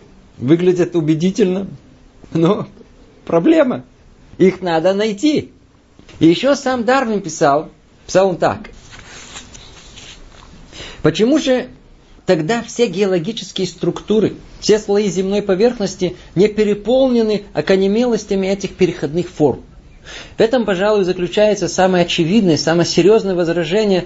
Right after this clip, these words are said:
которое можно выдвинуть против моей теории. И сам тут же себя успокоил, что, мол, в будущем,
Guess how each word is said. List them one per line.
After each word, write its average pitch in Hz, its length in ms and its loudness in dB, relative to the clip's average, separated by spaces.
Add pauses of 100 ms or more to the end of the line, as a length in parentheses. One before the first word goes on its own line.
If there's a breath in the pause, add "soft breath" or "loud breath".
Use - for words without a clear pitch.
(160 loud breath)
которое 160 320 2
можно 165 300 -2
выдвинуть 156 560 -2 (180)
против 135 280 -2
моей 135 180 0
теории. 101 420 -4 (420)
И 175 80 4
сам 262 260 0
тут 247 180 -6
же 214 100 -4
себя 214 240 -2
успокоил, 226 640 2 (100)
что, - 240 -4
мол, 196 280 0 (100)
в 135 100 -4
будущем, 220 600 0